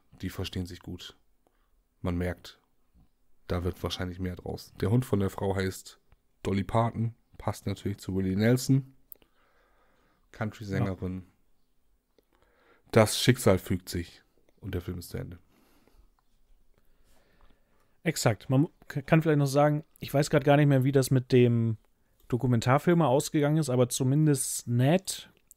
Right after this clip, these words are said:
Speaker 2: mit ihrer Anwaltsfreundin, die haben sich wohl wieder zusammengerauft und, ähm, wollen scheinbar auch das Baby behalten.
Speaker 1: Ja. Das weiß ich auch gar nicht mehr, wie das, äh, wie die ganzen Nebenstories da ausgegangen sind.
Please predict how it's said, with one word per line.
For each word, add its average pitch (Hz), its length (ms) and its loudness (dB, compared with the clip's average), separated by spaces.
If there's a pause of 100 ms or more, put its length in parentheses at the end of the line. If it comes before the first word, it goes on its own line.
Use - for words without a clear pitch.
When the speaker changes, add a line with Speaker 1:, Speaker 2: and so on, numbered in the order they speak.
Speaker 2:
mit 127 200 0
ihrer 123 360 4
Anwaltsfreundin, 135 920 0
die 131 220 0
haben 127 120 0
sich 120 220 -4
wohl 120 220 2
wieder 113 340 -2 (560)
zusammengerauft 120 1080 2
und, 110 680 -4
ähm, 104 480 -6 (240)
wollen 110 260 0
scheinbar 107 380 -2
auch 104 240 -8
das 107 220 -6
Baby 101 340 -4
behalten. 98 380 -10 (880)
Speaker 1:
Ja. 92 180 -2 (680)
Das - 220 -2
weiß 107 160 4
ich 101 80 -2
auch 92 100 -4
gar 95 80 -4
nicht 92 160 -6
mehr, 92 160 -8 (200)
wie 90 100 -8
das, 87 320 -8
äh, 90 260 -8 (840)
wie 90 100 -4
die 92 80 -2
ganzen 92 300 -4
Nebenstories 92 540 -6
da 82 80 -12
ausgegangen 98 420 -10
sind. 104 180 -16